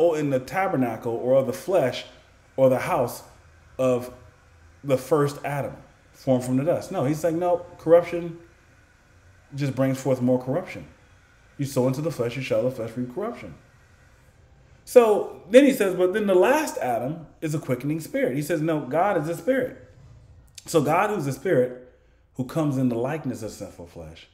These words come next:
he's saying, "Look, that last Adam, you gotta be in that last Adam." But how can you go from the first Adam to the quote unquote last Adam? He's saying you can't.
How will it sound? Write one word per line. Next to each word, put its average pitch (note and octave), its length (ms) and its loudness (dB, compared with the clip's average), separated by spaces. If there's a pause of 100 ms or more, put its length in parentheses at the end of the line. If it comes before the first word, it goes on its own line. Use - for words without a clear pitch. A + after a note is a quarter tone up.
(500)
he's D3 180 -6
saying, C#3+ 240 0
"Look, - 380 -2 (280)
that A#2+ 260 -2
last D3 440 -4
Adam, G#2+ 260 -6
you D#3+ 100 -4
gotta C3+ 200 2
be A#2 140 -4
in A2+ 80 -4
that A2 160 -6
last D#3+ 360 -6
Adam." G2+ 180 -4
But G#2+ 120 -4
how A#3 300 -2
can F#3 200 -4
you E3+ 80 -4
go D#3 200 2
from D3+ 280 -2
the A#2 280 0 (760)
first B3+ 460 2
Adam A2 400 -2 (100)
to D3+ 120 -2
the D3 80 0
quote D3+ 220 0
unquote F3+ 380 -2
last B3 380 -4
Adam? C3+ 240 -12 (480)
He's C#3+ 220 -4
saying C3+ 260 0
you A#2 100 0
can't. - 480 -8